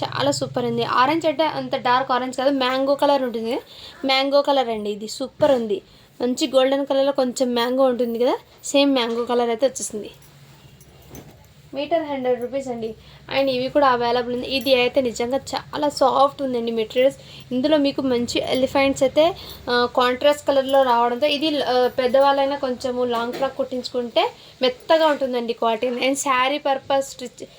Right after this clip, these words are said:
శారీకి కూడా యూజ్ చేయొచ్చు ఇది, ఆ, హ్యాపీగా క్యారీ చేయొచ్చు అండి శారీకి కూడా వేర్ చేస్తే. ఇది ఎందుకంటే మెత్తగా ఉంది, జార్జెట్ లాగా ఉంది ఫ్యాబ్రిక్ అయితే, but జార్జెట్ కాదు, మెటీరియల్ అయితే కొంచెం డిఫరెంట్ ఉంది, very soft material అయితే ఉంది.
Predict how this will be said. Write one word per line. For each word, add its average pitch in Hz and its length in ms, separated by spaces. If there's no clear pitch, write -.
శారీకి 277 440
కూడా 302 200
యూజ్ 254 320
చేయొచ్చు 240 240
ఇది, 240 260
ఆ, 254 260
హ్యాపీగా 294 460
క్యారీ 262 300
చేయొచ్చు 240 400
అండి 226 140
శారీకి 226 440
కూడా 240 140
వేర్ 220 300
చేస్తే. 220 200
ఇది 220 180
ఎందుకంటే 269 580
మెత్తగా 320 440
ఉంది, 240 320
జార్జెట్ 240 580
లాగా 285 240
ఉంది 247 200
ఫ్యాబ్రిక్ 233 500
అయితే, 285 120
but 254 100
జార్జెట్ 240 420
కాదు, 254 360
మెటీరియల్ 254 420
అయితే 277 160
కొంచెం 247 360
డిఫరెంట్ 262 400
ఉంది, 254 180
very 254 260
soft 247 360
material 247 360
అయితే 220 180
ఉంది. 208 220